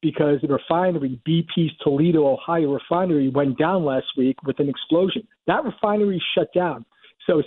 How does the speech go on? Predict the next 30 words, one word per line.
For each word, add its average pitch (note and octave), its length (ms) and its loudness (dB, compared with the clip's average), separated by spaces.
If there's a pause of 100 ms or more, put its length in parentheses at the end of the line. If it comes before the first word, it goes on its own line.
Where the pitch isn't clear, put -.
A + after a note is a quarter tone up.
significant F#3 560 0
refinery F3+ 500 0
in C#3 80 2
the C#3+ 60 0
Midwest D#3 480 2
is C3 120 -6
not D3+ 240 0
producing D#3 500 0 (120)
any D#3+ 240 2
product E3 400 -2
right B2+ 240 -6
now, C3 220 -4 (260)
and C#3 100 2
that C#3+ 140 2
is C#3+ 80 0 (100)
having D3+ 360 0
an C3+ 80 0 (120)
outsized D3+ 600 -2
effect. - 440 -2 (420)
Now, D3 340 0 (120)
in D3 200 -6
Chicago, G3+ 420 2
what C3+ 160 0
you D3+ 160 0
have D#3+ 180 0
to C#3+ 200 2
w-, G3+ 260 0
worry G3 320 4
about C3+ 380 0
is, C#3+ 180 0